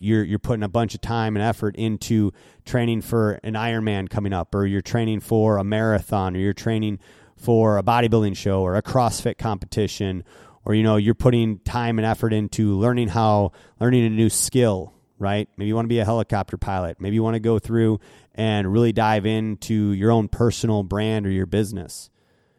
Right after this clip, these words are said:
And they start seeing you put all this time and effort over here to where they were comfortable before and you had so much time and spent so much time with them to where it's a little bit uncomfortable with them. And they start making you feel bad about that. And they start persuading you to turn the temperature down in your life.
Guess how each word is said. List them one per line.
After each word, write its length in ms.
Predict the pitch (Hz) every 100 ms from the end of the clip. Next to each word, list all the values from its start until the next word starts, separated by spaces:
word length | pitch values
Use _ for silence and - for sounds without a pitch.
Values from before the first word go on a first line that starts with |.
| _ _ -
And 80 | 98
they 60 |
start 260 | - 123 107
seeing 240 | - 123
you 60 | 107
put 140 | -
all 120 | 110
this 160 | 110 -
time 180 | 120 113
and 80 | 110
effort 220 | 107 113
over 140 | 104
here 260 | 95 123 123
to 80 | 104
where 160 | 101
they 120 | 101
were 120 | 135 120
comfortable 480 | - 139 - 120
before 420 | 95 87 - 143 113
and 100 | 95
you 60 |
had 160 | 104 98
so 160 | 127
much 220 | 123 101 -
time 340 | 113 120 110
and 80 | 92
spent 280 | - 113 98
so 120 | 117
much 200 | 104 -
time 220 | 113 104
with 160 | 92 90
them 360 | 131 117 95 - _ _ _
to 60 | -
where 80 | 104
it's 80 | 95
a 40 |
little 180 | 107 123
bit 100 | 120
uncomfortable 560 | 110 - 131 - 104
with 140 | 92 92
them. 280 | 90 - 92 _ _ _ _ _ _ _ _ _ _
And 80 | 104
they 60 |
start 240 | - 127 110
making 240 | 110 104
you 60 | 95
feel 280 | - 135
bad 180 | 113 98
about 240 | 92 90 -
that. 140 | 85
And 100 | -
they 60 | 90
start 280 | - 107
persuading 520 | - 98 - 120 117 107
you 120 | 92
to 80 | 85
turn 220 | 107 98
the 60 |
temperature 420 | 90 107 95 - 95
down 260 | 95 92
in 60 | 87
your 160 | 85
life. 440 | 90 104 104 -